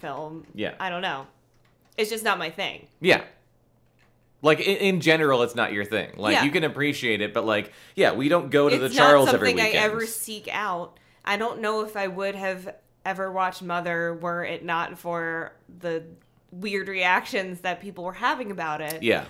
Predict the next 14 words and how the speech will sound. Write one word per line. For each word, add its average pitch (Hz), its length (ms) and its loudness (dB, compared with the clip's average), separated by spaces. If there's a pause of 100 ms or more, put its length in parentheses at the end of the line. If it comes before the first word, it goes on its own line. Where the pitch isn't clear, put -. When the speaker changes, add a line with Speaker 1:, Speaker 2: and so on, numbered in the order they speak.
(140)
Speaker 1:
And 185 160 -4
then 180 180 -4
the 180 80 -8
curiosity 175 640 -6
built 190 280 -6
off 147 180 -14
of 143 80 -20
that. - 260 -16
Speaker 2:
Yeah. 143 220 2 (960)
Um, 120 440 4
Mother 131 240 2
came 139 240 -2
out, 123 360 2 (380)
uh, 107 680 2